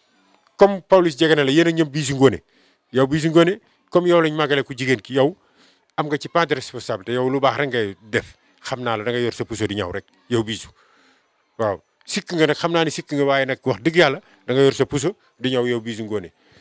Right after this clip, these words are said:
Waly, maa ngi la koy ñaan, ak Matar Gueye Jamra, dem leen ngeen jëli xale bi mu tuubali baayam. Xam nga, sa baay bi ma gis, ah, naqar wu la jubal. Te bu ëllëgee nga bañ a toog ci kii bi di wax ci say vie privée papa.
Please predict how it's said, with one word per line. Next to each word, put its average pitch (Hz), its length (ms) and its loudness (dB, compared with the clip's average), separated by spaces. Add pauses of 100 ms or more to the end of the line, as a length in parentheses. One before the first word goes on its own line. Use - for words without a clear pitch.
(260)
Waly, 135 300 2
maa 147 120 0
ngi 147 80 2
la 139 60 2
koy 135 160 0
ñaan, 113 240 -6 (440)
ak 120 140 -4
Matar 143 300 0
Gueye 120 160 2
Jamra, 101 300 -4 (380)
dem 170 180 2
leen 165 120 4
ngeen 139 220 2
jëli 127 200 4
xale 110 260 -2
bi 156 100 -16 (280)
mu 113 80 -8
tuubali 120 360 -2
baayam. 95 280 -4 (480)
Xam 208 120 0
nga, 139 120 0
sa - 200 -6
baay 139 180 4
bi 151 120 -2
ma 165 100 2
gis, 123 280 -8 (840)
ah, 135 160 -2 (480)
naqar 135 300 0
wu 131 120 0
la 123 80 2
jubal. 104 280 -6 (300)
Te 156 80 2
bu 156 160 -2
ëllëgee 156 440 2 (420)
nga 131 120 -2
bañ 143 200 -4
a 135 40 -2
toog 135 280 -2
ci - 120 -14
kii 131 180 -8
bi 131 140 -16 (280)
di 123 60 -6
wax 135 180 0
ci 147 100 -12
say 127 200 -6
vie 117 180 -10
privée 113 300 -8
papa. - 340 -8